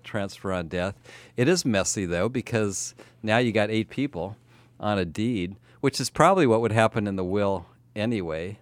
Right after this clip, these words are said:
right? So the only, the only way to make it less messy is if there's enough assets so that maybe one or two of the kids can be on the home and the other kids get the liquid assets, but, you know, th-, there may or may not be enough assets to do that.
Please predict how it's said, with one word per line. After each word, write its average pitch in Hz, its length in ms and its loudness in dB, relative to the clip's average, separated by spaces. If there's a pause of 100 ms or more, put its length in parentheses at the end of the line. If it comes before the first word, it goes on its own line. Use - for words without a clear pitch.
right? 95 280 -2
So 120 160 4
the 123 120 4
only, 147 260 0
the 127 80 -2
only 151 140 2
way 143 100 2
to 101 80 -2
make 104 260 -2
it 98 80 -6
less 98 400 -4
messy 90 800 -6
is 95 480 -2 (480)
if 117 200 -4
there's 117 220 2
enough 113 340 2
assets 110 520 2
so 107 140 0
that 104 140 -2
maybe 104 240 -2
one 98 200 0
or 92 80 -2
two 156 180 -4
of 170 40 -4
the 135 60 -2
kids 92 340 -6
can - 160 -8
be 95 100 -2
on 92 140 -2
the 90 80 -6
home 101 320 -2
and 90 140 -2
the 92 100 0
other 113 180 0
kids 92 360 -6
get - 240 -4
the 92 80 -8
liquid 107 360 -4
assets, 85 540 -4
but, 92 240 -4 (400)
you 98 100 -8
know, 85 140 -4
th-, 95 240 -6
there 104 140 0
may 101 260 0
or 101 60 0
may 92 160 -4
not 92 220 -2
be 98 100 -4
enough 92 260 -4
assets 92 460 -4
to 90 80 -12
do 104 240 -2
that. 85 260 -4